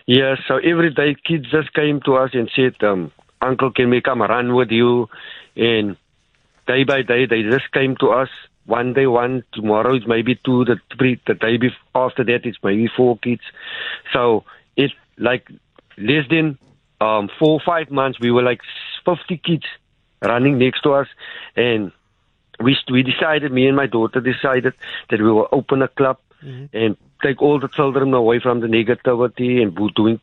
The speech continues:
Speaker 1: positive
Speaker 2: Mm.
Speaker 1: stuff.
Speaker 2: Um, I, I, I sort of subscribe to, to the notion that, um, the more you occupy people's time with positive activities, the more you occupy people's time with, uh, with worthwhile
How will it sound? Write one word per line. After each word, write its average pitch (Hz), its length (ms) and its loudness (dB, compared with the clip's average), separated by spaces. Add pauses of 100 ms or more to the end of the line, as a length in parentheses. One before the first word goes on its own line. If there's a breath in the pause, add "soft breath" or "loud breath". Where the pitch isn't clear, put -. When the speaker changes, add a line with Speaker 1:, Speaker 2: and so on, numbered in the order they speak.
Speaker 1:
positive 127 400 -2
Speaker 2:
Mm. - 40 -16
Speaker 1:
stuff. 113 220 -8 (720 loud breath)
Speaker 2:
Um, 185 280 -12
I, 190 500 -10
I, 233 60 2
I 247 40 4 (100)
sort - 260 0
of - 80 4
subscribe 202 720 0
to, 185 340 0
to 175 120 -6
the 165 120 -2
notion 151 580 0
that, 139 400 -6 (100)
um, 139 420 -4 (400 loud breath)
the 175 100 4
more 208 240 4
you 269 240 -2
occupy 185 500 -4
people's 170 600 -8
time 170 360 -2
with - 280 -6 (280)
positive 160 480 -2
activities, 170 680 -6
the 151 80 -2
more 151 360 4
you 165 240 -2 (640 loud breath)
occupy 170 420 -2
people's 165 580 -6
time 160 380 0
with, 143 440 -2
uh, 123 300 -6
with 131 520 -6
worthwhile 156 800 2